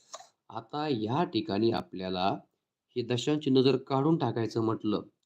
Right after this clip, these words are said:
तर आपल्याला ह्याला किती मल्टिप्लाय करावं लागेल? शंभर न मल्टिप्लाय करावं लागेल, बरोबर आहे? आणि आपण अंशाला ज्या संख्येने मल्टिप्लाय केलेला आहे, गुणवलेला आहे,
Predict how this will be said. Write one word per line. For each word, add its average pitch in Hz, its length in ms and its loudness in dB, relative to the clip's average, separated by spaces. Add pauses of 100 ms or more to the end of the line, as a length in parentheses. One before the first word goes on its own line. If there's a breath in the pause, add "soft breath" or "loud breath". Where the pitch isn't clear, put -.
(260)
तर - 260 -10
आपल्याला 113 260 -2
ह्याला 123 140 0
किती 139 260 2
मल्टिप्लाय 139 480 4
करावं 131 280 2
लागेल? 135 280 4 (160)
शंभर 110 440 -2
न 135 60 2
मल्टिप्लाय 101 500 0
करावं 92 200 -8
लागेल, 95 240 -6 (160)
बरोबर 131 280 0
आहे? 127 100 0 (840)
आणि 120 120 -6
आपण 135 240 -2
अंशाला 120 440 2
ज्या 208 140 6
संख्येने 160 420 4
मल्टिप्लाय 113 580 4
केलेला 95 260 0
आहे, 92 100 -4
गुणवलेला 98 440 2
आहे, 101 280 0